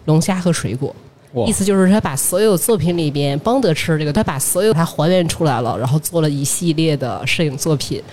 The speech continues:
Speaker 1: 然后这个作品它起名字叫做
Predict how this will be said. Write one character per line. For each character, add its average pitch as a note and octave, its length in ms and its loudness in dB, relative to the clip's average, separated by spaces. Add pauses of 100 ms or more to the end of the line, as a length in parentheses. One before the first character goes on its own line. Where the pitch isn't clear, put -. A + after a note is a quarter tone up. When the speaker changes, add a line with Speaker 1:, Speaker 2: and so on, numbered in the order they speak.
(280)
Speaker 1:
然 E3 140 0
后 F3 80 -2
这 A#3 180 2
个 G#3+ 80 4
作 F#3+ 220 0
品 C3 320 -2
它 F3 220 0
起 - 260 -2
名 B2+ 240 2
字 D#3 180 2
叫 D3+ 220 0
做 C#3 340 -4